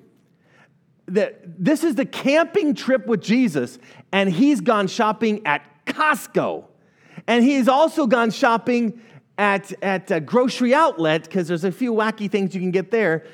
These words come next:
can't get other places. He's gone to the Dollar Tree and bought those silly popper things and, and all sorts of plates. He's, he's got all that we need. Have you ever gone camping or on a trip with someone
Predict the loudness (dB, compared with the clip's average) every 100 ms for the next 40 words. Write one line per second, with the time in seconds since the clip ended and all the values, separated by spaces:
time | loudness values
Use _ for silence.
0 | -6 -2 0 0 2 0 0 -4 -6 -8
1 | -2 2 2 2 2 0 0 2 2 2
2 | 0 2 2 2 2 0 0 0 0 -2
3 | 0 0 -2 -4 -2 -2 -2 -2 -2 -2
4 | -6 -8 -18 -6 -2 0 0 -2 -2 -2
5 | -4 -2 -2 0 -4 -8 -2 0 0 -4
6 | -6 0 2 4 2 2 0 2 4 4
7 | 4 2 2 2 2 2 0 -6 -18 _
8 | _ _ _ _ _ _ _ _ _ _
9 | _ _ _ -10 -4 -2 -2 -2 -2 -2
10 | -2 -4 -2 -2 -2 -2 -2 -4 -8 _
11 | _ -6 -4 -2 -2 -2 -4 -4 -2 0
12 | -2 -2